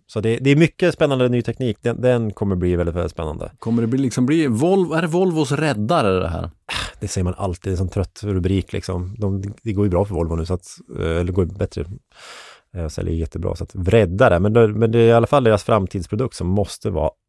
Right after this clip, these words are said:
Speaker 1: asbra, liksom. Så är, så är det bara.
Speaker 2: Och då ställer de bredvid varandra då?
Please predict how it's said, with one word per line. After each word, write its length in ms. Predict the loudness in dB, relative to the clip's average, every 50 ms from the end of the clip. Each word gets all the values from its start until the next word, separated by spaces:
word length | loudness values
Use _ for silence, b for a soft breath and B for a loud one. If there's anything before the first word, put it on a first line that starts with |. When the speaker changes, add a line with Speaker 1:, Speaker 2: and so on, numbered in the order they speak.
| _ 0
Speaker 1:
asbra, 760 | 2 2 2 2 -2 -6 -8 -6 -2 2 4 4 4 2 0
liksom. 280 | -4 -10 -14 -14 -18 -16 -6
Så 160 | -4 -2 -2
är, 120 | -2 -2 -6
så 140 | _ -4 -2
är 100 | 0 0
det 60 | -2
bara. 200 | -4 -6 -8 -10 _ -8
Speaker 2:
Och 60 | -6 -4
då 60 | -4
ställer 200 | -2 0 0 2 4
de 80 | 4
bredvid 280 | 4 4 4 4 2 4
varandra 300 | 4 2 2 2 2 0
då? 120 | 0 -2